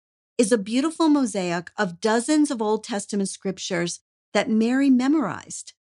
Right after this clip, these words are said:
designed to announce that God has kept his promise to Israel to bring the Messiah. Mary knew the promises of Scripture. She was part of the faithful remnant. Jewish girls were not allowed in school.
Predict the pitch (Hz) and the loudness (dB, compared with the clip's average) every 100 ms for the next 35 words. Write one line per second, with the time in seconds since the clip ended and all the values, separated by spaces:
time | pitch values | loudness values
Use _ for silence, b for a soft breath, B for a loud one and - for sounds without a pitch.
0 | _ _ - 214 190 220 254 269 320 294 | _ _ -4 -2 2 2 4 2 2 2
1 | 208 165 165 - 170 196 202 226 240 - | 2 -2 -4 -8 -8 -4 -4 -4 -6 -8
2 | 214 - 196 - 233 240 190 190 - - | -8 -6 -10 -6 -2 0 0 -4 -8 -10
3 | - 220 190 185 160 185 - _ _ _ | -4 -4 -2 -4 -2 -6 -10 _ _ _
4 | - 226 202 196 185 190 _ _ 220 214 | -8 -6 -2 -2 -2 -4 _ _ 0 0
5 | - 175 160 - _ _ _ _ 196 214 | 0 -4 -4 -10 _ _ _ _ 0 2
6 | 240 294 269 269 254 - 240 233 233 208 | 4 4 4 2 -2 -4 -2 -2 -4 -6
7 | 196 - 220 - - - 190 _ _ _ | -6 -6 -8 -8 -12 -14 -16 _ _ _
8 | - 220 190 - - 226 254 262 202 202 | -8 -4 -4 -6 -2 0 0 -4 -8 -8
9 | - - 226 233 240 214 196 214 226 180 | -4 -2 -2 -2 -2 -2 -2 -2 -2 -2
10 | 107 - - _ _ _ _ _ _ 254 | -8 -14 -20 _ _ _ _ _ _ -4
11 | 349 381 - 294 277 247 226 226 202 202 | -2 -2 -2 0 0 0 -2 -2 -2 -2
12 | 196 185 - - 190 147 113 | -2 -4 -8 -6 -4 -4 -6